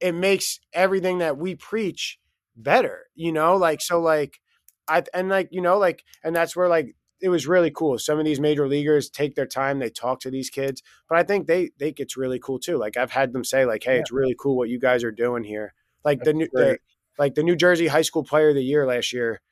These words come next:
Speaker 1: like, the best player in the whole state trained in our building. His name's A J Gracia. You wanna talk about a special kid?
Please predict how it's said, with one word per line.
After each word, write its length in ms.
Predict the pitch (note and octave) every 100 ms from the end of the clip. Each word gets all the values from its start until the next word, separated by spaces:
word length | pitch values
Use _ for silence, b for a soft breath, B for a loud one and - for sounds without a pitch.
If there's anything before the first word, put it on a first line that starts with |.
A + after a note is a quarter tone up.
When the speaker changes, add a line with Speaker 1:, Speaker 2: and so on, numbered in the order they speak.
| _ _
Speaker 1:
like, 120 | C3+ B2
the 80 |
best 240 | B2 D3+ -
player 220 | D3 C#3+
in 60 | C#3
the 80 |
whole 100 | B2+
state 380 | C#3 C#3+ E3 F3+ -
trained 320 | - C#3 C#3
in 80 | C3+
our 120 | C3+
building. 380 | C3 C3 G2+ G#2
His 100 | G#2
name's 220 | A#2+ A2+
A 100 | A#2+
J 200 | B2+ B2
Gracia. 440 | B2 A#2+ C3 D#3 D3
You 120 | C3+
wanna 160 | C3
talk 200 | - C3+
about 220 | B2+ C3 B2+
a 40 |
special 440 | - C3+ B2+ C3
kid? 380 | A#2 - C3+ D#3